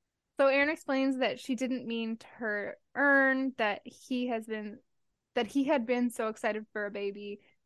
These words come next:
and that she was scared. She took the pill only for a short time, but then she just, like, didn't stop taking it 'cause she's like, "Well, I don't really want a baby."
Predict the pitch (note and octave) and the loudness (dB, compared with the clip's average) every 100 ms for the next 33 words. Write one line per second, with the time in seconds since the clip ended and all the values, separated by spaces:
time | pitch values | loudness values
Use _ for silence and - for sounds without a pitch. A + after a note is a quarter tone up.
0 | - A#3+ A3 - - A3+ G#3+ - F#3+ F3+ | -6 -4 -4 -6 -10 -8 -8 -8 -8 -8
1 | G#3+ C#4 C4+ - A#3 A#3 - A3+ A#3 G#3+ | -8 -10 -12 -10 -8 -10 -12 -10 -6 -2
2 | G#3 G#3+ G#3+ G#3 - G3+ G#3+ - G#3 G#3 | -2 -4 -8 -10 -12 -14 -12 -10 -12 -6
3 | D#4 E4+ D4+ G#3+ G3+ A3 C4+ D4 - A#3 | -2 2 2 0 -2 -4 -6 -6 -8 -6
4 | - G#3+ G#3+ G#3 G#3 G3+ G3+ - A3 G#3+ | 0 0 0 -4 -8 -12 -14 -12 -10 -8
5 | G#3+ G3+ - G#3 G3+ A#3 - G3+ G#3 - | -8 -8 -10 -14 -14 -16 -8 -4 -4 -4
6 | - C#4 C4 C#4 C#4 D#4 D4+ - - - | 0 2 2 0 0 0 -2 -4 -14 -16
7 | G3+ G#3 B3 F#3+ A3+ - A4+ G#4 G#4 G4+ | -14 -12 -8 -8 -8 -10 -8 -6 -6 -6
8 | G4 G#4 - - F#4+ F#4 A#3+ A#3+ A3+ A3 | -6 -8 -12 -12 -8 -8 -8 -6 -6 -6
9 | G#3+ G#3+ A3 G#3+ A3 | -8 -8 -6 -6 -8